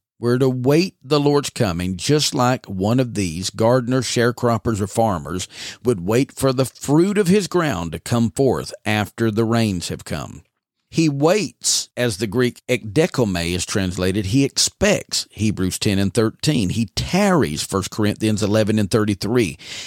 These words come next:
He remains steadfast throughout his delay. He's waiting for this fruit to ripen, to mature.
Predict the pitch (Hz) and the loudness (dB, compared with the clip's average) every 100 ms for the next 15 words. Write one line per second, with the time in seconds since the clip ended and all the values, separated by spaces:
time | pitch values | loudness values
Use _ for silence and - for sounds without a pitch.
0 | - - 147 143 156 170 156 - - 156 | -4 0 0 0 0 0 0 -2 -2 0
1 | 170 190 - - 67 78 - 113 120 127 | 2 0 -2 -4 -2 -4 -4 0 2 2
2 | 135 135 131 135 143 147 160 80 80 107 | 2 0 0 0 0 2 0 -2 -4 -4
3 | 104 104 110 127 196 170 92 87 98 - | -2 -4 0 2 2 0 -2 -6 -6 -2
4 | 110 110 123 - - 147 175 214 - 160 | 0 2 0 -2 -2 2 2 0 -4 -2
5 | 143 139 143 - 87 - 147 147 - - | 0 0 -2 -6 -8 -2 0 0 -2 -2
6 | 185 185 104 - | 2 2 0 -8